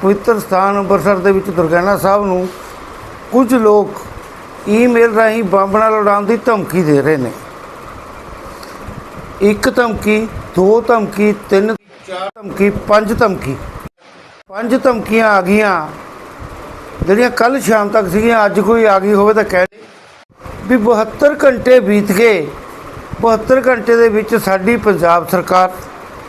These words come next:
ਸਾਡਾ ਇੰਟੈਲੀਜੈਂਸ, ਸਾਡੀ ਪੰਜਾਬ ਪੁਲਿਸ ਸੁੱਤੀ ਪਈ ਹੈ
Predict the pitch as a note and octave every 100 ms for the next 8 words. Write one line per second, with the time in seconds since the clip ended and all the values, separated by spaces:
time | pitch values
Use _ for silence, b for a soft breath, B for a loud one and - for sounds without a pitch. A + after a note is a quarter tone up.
0 | - - - - - F3+ F#3 A#3 A3+ G3
1 | G3 G#3 A3 A3+ G3+ - - - - -
2 | - - - - - - F3+ F#3 B3 A3
3 | F#3+ G3 G3 G3+ G#3+ G#3+ - - - -
4 | - - - - - - A3 G#3 - E4
5 | C4+ G#3+ G#3 A#3+ D3